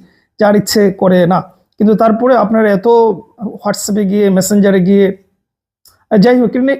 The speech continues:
এটা নিয়ে একটু কথা বলি। সেটা হচ্ছে খাদ্যের রিসার্কুলার, অর্থাৎ, অর্থাৎ সংশোধনী যে নিয়োগ, আপনারা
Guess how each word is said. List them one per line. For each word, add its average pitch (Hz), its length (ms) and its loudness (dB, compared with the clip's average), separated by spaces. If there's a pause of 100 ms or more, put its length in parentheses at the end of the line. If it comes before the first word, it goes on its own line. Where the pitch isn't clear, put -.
এটা 254 180 -2
নিয়ে 254 140 -2
একটু 254 100 -10 (100)
কথা 214 260 -4
বলি। 202 140 2 (120)
সেটা 220 220 0
হচ্ছে 240 200 -4 (580)
খাদ্যের 214 600 2 (440)
রিসার্কুলার, 220 720 0
অর্থাৎ, 214 280 -4 (260)
অর্থাৎ 233 260 -2 (380)
সংশোধনী 247 680 2
যে 220 160 2
নিয়োগ, 208 180 0 (100)
আপনারা 190 220 -2